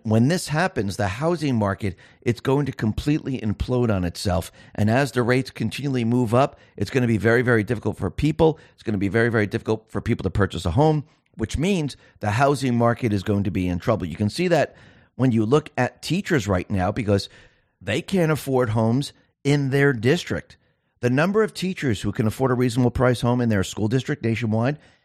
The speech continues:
has collapsed to just twelve percent, down from seventeen percent last summer and thirty percent in twenty nineteen.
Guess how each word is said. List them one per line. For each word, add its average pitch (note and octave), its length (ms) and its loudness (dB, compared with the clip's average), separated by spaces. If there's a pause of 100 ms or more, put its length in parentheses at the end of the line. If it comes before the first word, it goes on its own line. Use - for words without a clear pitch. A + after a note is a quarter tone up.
(120)
has C3 260 2
collapsed B2 840 -2 (240)
to C3+ 80 0
just B2+ 180 2
twelve B2+ 300 0
percent, A#2 420 0 (440)
down C#3+ 280 2
from C#3 200 -2
seventeen D3 560 -2
percent C3+ 320 -2
last B2 240 0
summer F3+ 260 2 (400)
and A2 140 2
thirty G3+ 220 4
percent A#2+ 420 2
in B2+ 80 -2
twenty B2 240 2
nineteen. A2 500 2